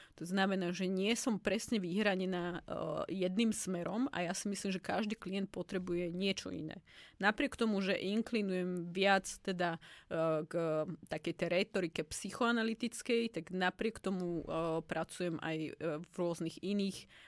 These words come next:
oblastiach a venujem sa rôznym iným druhom, e, práce s klientom a momentálne teda je to hlavne procesorientovaná terapia.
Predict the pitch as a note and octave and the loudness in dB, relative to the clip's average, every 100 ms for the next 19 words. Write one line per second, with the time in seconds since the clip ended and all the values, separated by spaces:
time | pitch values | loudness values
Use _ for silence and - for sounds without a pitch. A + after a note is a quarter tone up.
0 | - D#3 D3+ - F#3 G3+ G3+ - - F3+ | -6 -2 0 2 2 4 4 2 0 0
1 | F#3+ - D#3+ D#3+ D#3 E3+ E3 D#3 D#3+ D#3+ | 0 -2 -2 -2 -2 0 0 -2 -2 -4
2 | D#3 - _ E3+ F3+ F#3+ F3+ - G3 F#3+ | -6 -12 _ 0 2 2 0 0 0 0
3 | F3 E3+ - _ - F3+ G3 F#3+ E3 D#3 | 0 -4 -8 _ -8 -2 0 2 0 -2
4 | D3 E2 D#3 D#3 - F3 - - - E3 | -4 -4 -4 -4 0 0 0 -6 -4 -2
5 | F#3 A3 B3 A#3+ F#3 E3+ F3+ F3 E3 D#3+ | 0 0 0 2 2 0 0 0 0 0
6 | E3 E3 E3 E3+ D#3 D#3+ D#3+ D#3 D3+ - | -2 -2 -2 -2 -2 -2 -4 -4 -4 -6
7 | D3+ D3+ D#3 C#3+ C3+ C3 C#3+ - A#2+ - | -6 -6 -8 -6 -8 -10 -10 -8 -8 -10
8 | - - - | -12 -14 -16